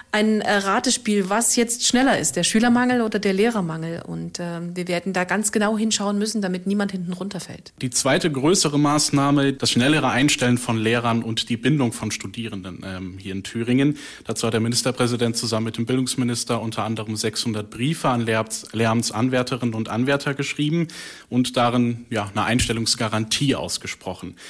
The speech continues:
Speaker 2: Wie bewerten Sie diesen Schritt?
Speaker 1: Ich halte das, äh,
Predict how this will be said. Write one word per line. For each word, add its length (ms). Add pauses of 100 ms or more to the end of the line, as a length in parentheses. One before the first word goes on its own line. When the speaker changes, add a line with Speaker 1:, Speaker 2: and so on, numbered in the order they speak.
(380)
Speaker 2:
Wie 120
bewerten 360
Sie 120
diesen 220
Schritt? 320 (420)
Speaker 1:
Ich 180
halte 200
das, 340
äh, 340